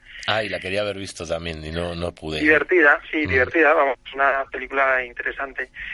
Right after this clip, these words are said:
Speaker 2: Eh, tanto hoy como mañana tenemos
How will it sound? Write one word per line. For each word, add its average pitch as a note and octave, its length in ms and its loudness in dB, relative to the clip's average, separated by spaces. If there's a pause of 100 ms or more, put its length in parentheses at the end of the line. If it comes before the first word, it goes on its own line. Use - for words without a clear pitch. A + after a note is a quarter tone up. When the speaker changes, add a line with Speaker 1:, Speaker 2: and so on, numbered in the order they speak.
(200)
Speaker 2:
Eh, C3+ 720 0 (880)
tanto E3 840 -2 (400)
hoy F3 300 -2
como D#3 260 -8
mañana D#3+ 540 -2
tenemos D3+ 520 -6